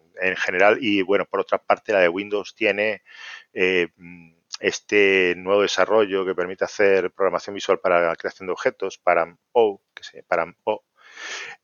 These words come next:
pero, pero en general las versiones son prácticamente idénticas y funcionan exactamente igual. Eh, la de Mac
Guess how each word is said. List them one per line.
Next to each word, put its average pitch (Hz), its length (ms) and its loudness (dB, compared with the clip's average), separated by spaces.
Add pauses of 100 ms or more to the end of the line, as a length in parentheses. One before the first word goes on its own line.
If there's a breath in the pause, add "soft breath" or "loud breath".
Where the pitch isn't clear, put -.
(260)
pero, 98 1040 6 (120)
pero 104 240 6
en 95 100 -2
general 98 800 4
las 87 240 -2
versiones 85 380 -6
son 92 300 -6
prácticamente 80 480 -6
idénticas 113 760 2
y 80 600 -8
funcionan 85 560 -6
exactamente 78 600 -8
igual. 80 300 2 (480 loud breath)
Eh, 87 580 2
la 87 200 4
de 85 220 4
Mac 98 380 0